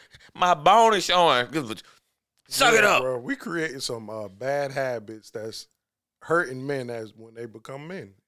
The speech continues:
Speaker 1: Bro,
Speaker 2: Bro.
Speaker 1: man.
Speaker 2: Dang.
Speaker 1: It's just a lot, dog. And when, you don't even realize that joint, man, until you get older and you get boys and you get like, "Dang, man, like, bro." Like, my sons, they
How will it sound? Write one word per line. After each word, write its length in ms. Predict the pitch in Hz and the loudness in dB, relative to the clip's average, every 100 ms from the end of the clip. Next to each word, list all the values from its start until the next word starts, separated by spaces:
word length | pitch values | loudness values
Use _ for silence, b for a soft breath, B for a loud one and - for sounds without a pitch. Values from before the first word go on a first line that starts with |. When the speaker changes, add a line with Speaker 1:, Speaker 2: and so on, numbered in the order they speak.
| - | -6
Speaker 1:
Bro, 420 | 104 120 113 92 | 0 4 4 2
Speaker 2:
Bro. 80 | 92 | -4
Speaker 1:
man. 500 | 98 110 120 127 - _ _ _ _ _ - | -4 -4 -4 -8 -12 _ _ _ _ _ -18
Speaker 2:
Dang. 280 | 151 85 _ _ _ - | -18 -18 _ _ _ -6
Speaker 1:
It's 180 | 160 | -4
just 160 | 139 104 | -4 -6
a 80 | 82 | -6
lot, 540 | 82 95 120 107 - | -2 2 4 2 -2
dog. 320 | 92 104 110 | -2 0 0
And 220 | 104 101 98 | 0 -4 -6
when, 240 | 110 120 | -10 -8
you 80 | 139 | -6
don't 140 | 214 180 | -6 -4
even 160 | 113 | 2
realize 360 | 147 175 131 120 | 4 4 4 2
that 180 | 117 113 | 0 2
joint, 280 | 120 110 | 2 2
man, 320 | 107 117 127 113 | 0 0 0 -2
until 240 | 104 117 | -2 -4
you 120 | 113 127 | -4 -2
get 120 | 117 | 0
older 200 | 120 113 | 0 0
and 80 | 101 | -4
you 80 | 123 | -4
get 200 | 113 92 | -4 0
boys 380 | 110 120 117 107 | 2 4 2 -2
and 100 | 110 | -6
you 80 | |
get 120 | 120 107 | -8 -8
like, 180 | 113 | -8
"Dang, 340 | 165 175 156 151 | -8 -10 -10 -12
man, 400 | 156 156 160 156 | -12 -10 -12 -12
like, 300 | 123 101 - | -12 -12 -10
bro." 440 | 175 170 151 - - _ _ _ _ _ - | -8 -6 -4 -4 -6 _ _ _ _ _ -2
Like, 260 | 101 98 | 0 2
my 160 | 104 127 | 2 -2
sons, 480 | 120 123 123 120 104 | -2 -4 -2 -4 -2
they 520 | 123 143 127 98 | 0 0 -6 -8